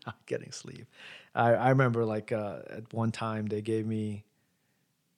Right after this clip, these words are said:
a Thursday twenty-four hour call. I went home Friday. I slept, like, basically, I got home at, like, eleven to twelve o'clock. I slept for, like, six, seven hours, woke up, and I had another twenty-four hour call the next day. And, like, whenever the, the,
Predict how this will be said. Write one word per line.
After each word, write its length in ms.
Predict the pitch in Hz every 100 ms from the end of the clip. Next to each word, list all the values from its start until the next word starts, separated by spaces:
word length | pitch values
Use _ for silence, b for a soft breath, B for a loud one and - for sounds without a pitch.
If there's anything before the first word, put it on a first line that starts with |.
| _ _ _ _ _ _ _ _
a 80 | 127
Thursday 420 | - 127 127 135
twenty-four 340 | 127 131 117 120
hour 200 | 117 113
call. 300 | 120 117 113
I 80 |
went 200 | 110 113
home 160 | 113 113
Friday. 640 | - 110 107 110 110 110 107 _ _ _ _ _ -
I 80 |
slept, 600 | 113 - 113 110 - - - _ _ _ -
like, 140 | 101 -
basically, 300 | 107 - 107
I 20 |
got 120 | 107
home 120 | 110
at, 60 | 110
like, 140 | 101 98 98
eleven 220 | 107 104
to 40 | 101
twelve 200 | 113 107
o'clock. 380 | - 104 101 -
I 20 |
slept 360 | - 110 104 -
for, 80 |
like, 160 | 104 101
six, 180 | - -
seven 180 | 107 104
hours, 580 | 101 104 104 107 - b b b b _
woke 260 | 113 107 110
up, 280 | 107 104 -
and 120 | 110
I 20 |
had 140 | 107
another 220 | 107 104 104
twenty-four 300 | 110 104 104
hour 140 | 101
call 180 | - -
the 80 | -
next 200 | - -
day. 240 | - - b b b b _
And, 160 | 135 107
like, 200 | 104 104
whenever 280 | 117 123 120
the, 140 | 113
the, 520 | 107 92 117 - 135